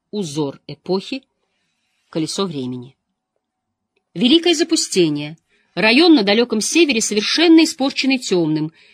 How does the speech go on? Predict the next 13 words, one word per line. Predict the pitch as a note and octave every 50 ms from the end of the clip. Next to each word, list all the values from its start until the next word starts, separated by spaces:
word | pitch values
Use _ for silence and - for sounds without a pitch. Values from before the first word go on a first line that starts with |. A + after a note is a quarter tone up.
| _ _ _
место | - B3+ C4 - - B3+
обитания | B3 A3 A#3+ - B3 A3+ A3+ A3+ G3+
троллоков, | - G#3 G3 B3 C#4 C#4+ D4 D4 - D4 - -
мурдраалов | G#3 F#3+ F#3 E3+ F3+ F3+ F3 F3+ G3 A3+ C4 C4 -
и | C#4+
прочих | B3+ - G3+ F#3 F3 D#3+ D#3 - E3 C#3+ - _ _ _ _ _ _ _
созданий | _ - - F3 D#3+ D3+ D3+ E3 D#3+ D3+ D3 D3
темного. | - - - D3+ C#3 C3 B2+ B2 A#2+ C3 C3 _ _ _ _ _ _ _ _ _ _ _ _ _ _ _ _ _ _ _ _ _ _ _ _ _ _ _ _ _
Вопрошающие. | - F#3+ A#3 A#3 D4+ D#4+ D#4 - A#3+ G#3 F3+ E3+ E3+ - - - D#3 D#3+ D#3+ D#3+ - _ _ _ _ _ _ _ _ _ _ _ _ _ _ _ _ _ _
Орден | - A3 B3+ C#4 C4+ B3 G3 D3 E3+ E3 C#3+ B2 - _ _ _ _ _ _ -
у | F3
детей | F#3 F#3 G#3 - - B3+ A#3+
света. | - - - F#3+ F#3+ E3+ C3+ - - C3 B2+